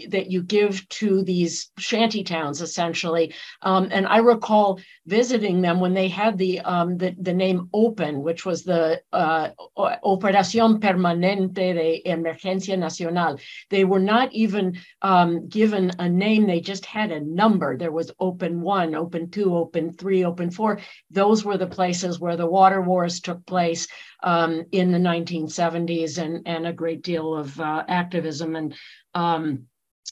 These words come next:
uh, and, and, uh, a, a, a sort of a cradle of, of urban, um, uh, militants. Um,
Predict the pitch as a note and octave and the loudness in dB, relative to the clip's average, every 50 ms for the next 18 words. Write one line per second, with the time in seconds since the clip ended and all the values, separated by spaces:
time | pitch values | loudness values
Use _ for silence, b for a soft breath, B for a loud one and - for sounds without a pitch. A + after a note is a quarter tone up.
0 | _ _ _ - - D#3 E3 E3+ E3+ D3+ D3 - - - E3 D3+ D#3+ E3+ - - | _ _ _ -8 -6 -2 0 0 0 0 0 -4 -4 -4 -2 -2 -2 -4 -4 -4
1 | F#3 F3 E3 D#3+ E3 D#3+ D3+ D3+ - - _ _ _ _ _ _ _ _ _ _ | -4 -4 -2 -2 -4 -6 -8 -8 -12 -16 _ _ _ _ _ _ _ _ _ _
2 | _ _ _ _ _ _ _ _ _ - - E3 E3 D#3+ D3 D3+ D3+ C#3+ C3+ C#3 | _ _ _ _ _ _ _ _ _ -10 -6 -4 -4 -2 -2 -2 -2 -2 -2 -4
3 | - - - - - F#3+ - - - F#3+ F3+ - - F#3+ F#3 - A3 G3+ C#3+ D#3+ | -6 -8 -10 -8 -6 -6 -6 -4 -4 -6 -4 -4 -6 -6 -4 -2 -2 0 0 -2
4 | D#3+ - - - - G#3 F3+ F3+ F#3+ E3 C#3 - - - - F3 D#3 C#3 C3+ - | -2 -4 -6 -4 0 4 6 6 6 4 2 -4 -4 -4 -4 -4 -4 -6 -8 -8
5 | - E3 D#3+ C3 - - - E3+ E3 D#3 D#3+ D3 D3 D3+ D3+ B B B B B | -6 -6 -6 -6 -6 -4 0 0 0 0 0 -2 -4 -4 -6 B B B B B
6 | B - E3+ E3+ D#3+ D#3 D3+ D3 D3+ - - F3+ F3 - - - E3 D#3 D#3 D3+ | B -4 -2 0 2 2 2 0 -2 -4 -6 -6 -8 -6 -4 -4 -2 -2 -2 -2
7 | D3+ D3+ D#3 D#3+ D#3+ D#3+ D#3 D3+ D3+ - C#3 B2+ - - - B B B B B | 0 0 0 0 0 0 -2 -2 -4 -6 -8 -8 -6 -8 -10 B B B B B
8 | B B B B B - G#3+ G#3 G3+ G3+ G#3 G#3 - | B B B B B 4 4 6 6 4 2 0 -4